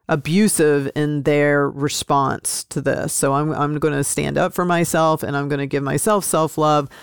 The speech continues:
by not being ran over by this person." You know, like, whatever your intention is, I think it's good to,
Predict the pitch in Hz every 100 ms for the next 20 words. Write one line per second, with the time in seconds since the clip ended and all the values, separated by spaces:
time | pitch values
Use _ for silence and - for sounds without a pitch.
0 | - - 147 151 151 151 151 147 139 139
1 | 135 131 _ _ _ _ _ _ - 151
2 | 147 143 147 147 143 143 131 135 - 143
3 | - 131 160 185 185 180 175 220 247 294
4 | 359 277 202 170 - 175 190 269 226 240
5 | 247 156 170 185 170 - 160 160 160 151